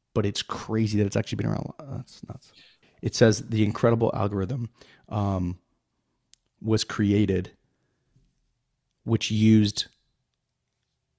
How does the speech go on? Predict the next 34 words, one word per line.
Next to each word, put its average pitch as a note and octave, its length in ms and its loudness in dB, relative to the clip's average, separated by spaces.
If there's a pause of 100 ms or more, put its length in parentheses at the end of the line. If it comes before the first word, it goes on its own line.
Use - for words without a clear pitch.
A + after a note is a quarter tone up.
(720)
artificial B2 380 4
intelligence - 560 2
combined G#2 500 2
with G#2 220 -4
user G#2+ 280 0
interest - 520 -8 (220)
to - 140 4
create G2+ 600 -2 (120)
the G#2 180 -2 (140)
ultimate A2 520 0
recommendation. G2+ 800 -4 (880)
I A2 120 0
don't A2+ 140 2
know. C3 180 4
I G2+ 80 -4
think C3 260 0
in A2+ 80 2
a G2+ 60 4
way, G2+ 420 2 (540)
our G2 160 -2
modern F#2+ 460 0
social - 340 -2
media F#2+ 220 0
platforms G#2 680 -4 (580)
are G2+ 160 4
a F#2+ 60 6
way A2+ 400 6
in G2 120 -2
some G#2 200 0
cases G2+ 320 -2
for G#2 140 -4
people G2+ 260 -2
to G#2+ 140 -2
escape, - 520 -4